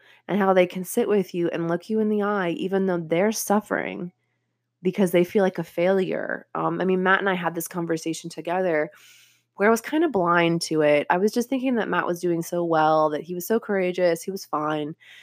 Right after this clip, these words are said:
And Matt kinda broke down to me one day when I was selfishly <laughs> having a meltdown about something that didn't matter, you know, 'cause I was frustrated 'cause we don't have any money.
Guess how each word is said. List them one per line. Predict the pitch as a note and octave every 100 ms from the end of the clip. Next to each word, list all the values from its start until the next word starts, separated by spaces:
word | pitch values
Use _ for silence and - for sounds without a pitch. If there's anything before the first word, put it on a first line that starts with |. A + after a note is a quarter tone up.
| - - -
And | G#3
Matt | B3
kinda | E4 D#4
broke | A#3+ G#3+
down | F3+ F#3+
to | G#3
me | F3+
one | E3 D#3
day | D#3 D3+ D3+
when | D#3 D#3+ D#3 _ -
I | F#3 F3+ D#3+
was | E3 D#3+
selfishly | D#3+ D#3 E3+ - E3 D#3+ D#3+ A3+
<laughs> | - _ _ _ _
having | B3 A#3 A3+ F#3+
a |
meltdown | G3 F#3 E3+ E3+ E3 E3
about | D#3+ D#3
something | F3+ E3 D#3+
that | D3+
didn't | E3 D#3 D3+
matter, | D3 D3 D3+ D3+ D#3
you | D#3+
know, | F3
'cause | A#3+
I |
was | B3+ -
frustrated | B3 - D#3 C#3+
'cause | E3+
we | F3+
don't |
have | F#3
any | F3 F3
money. | E3+ C#3 C#3